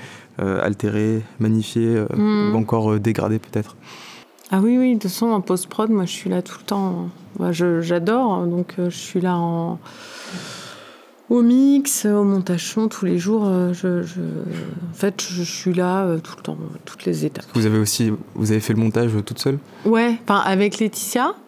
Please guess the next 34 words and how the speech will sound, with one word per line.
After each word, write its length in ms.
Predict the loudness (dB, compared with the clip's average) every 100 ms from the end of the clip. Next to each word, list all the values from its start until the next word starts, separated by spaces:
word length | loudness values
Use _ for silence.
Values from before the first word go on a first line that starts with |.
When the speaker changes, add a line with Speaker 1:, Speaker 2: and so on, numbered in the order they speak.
| -2
Speaker 2:
donc 260 | -2 2
avec, 260 | 0 0 0
euh, 220 | 0 2
ma 140 | 0
co-scénariste. 840 | -2 -4 0 0 2 0 -2 -8 -18 -12 0
Et, 300 | 4 4 4
euh, 680 | 4 2 2 2 2 2
et 120 | 2 0
puis 180 | 0 2
à 60 |
la 120 | 2
fin, 180 | 0 0
il 80 | 0
y 40 |
a 40 | 0
Thomas 300 | 0 2 2
Glaser 360 | 2 2 2 0 -4
qui, 640 | -4 -2 0 0 0 -2 -2
qui 140 | 0
m'a 140 | 2 2
aidé 200 | 2 0
un 80 |
peu 160 | 0 -4
sur 160 | -4 -2
la 100 | -2
fin. 180 | -4 -6 -6 -20 -20 -20 -20 -20 -20 -20 -10 0
Mais 180 | 2 2
sinon, 380 | 0 2 2
ouais, 120 | 2 0
je 100 | -2
l'ai 80 | -2
fait 120 | -4
toute 220 | -6 -8
seule. 180 | -6